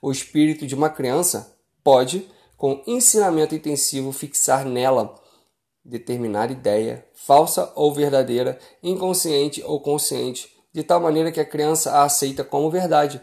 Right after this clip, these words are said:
e torna parte integrante de sua personalidade, como qualquer célula ou órgão de seu corpo.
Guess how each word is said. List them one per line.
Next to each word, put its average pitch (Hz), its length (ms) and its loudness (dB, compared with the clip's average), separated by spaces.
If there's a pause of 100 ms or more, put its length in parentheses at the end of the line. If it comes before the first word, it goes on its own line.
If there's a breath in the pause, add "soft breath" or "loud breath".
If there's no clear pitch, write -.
(420 soft breath)
e 185 260 -2 (600)
torna 240 260 4
parte 208 420 0
integrante 156 480 0
de 151 80 -4
sua 143 220 -2
personalidade, 131 760 -2 (300 soft breath)
como 139 300 -4
qualquer 135 420 -2
célula 135 560 2
ou 135 180 0
órgão 117 460 2
de 117 80 -12
seu 110 180 -6
corpo. - 380 -14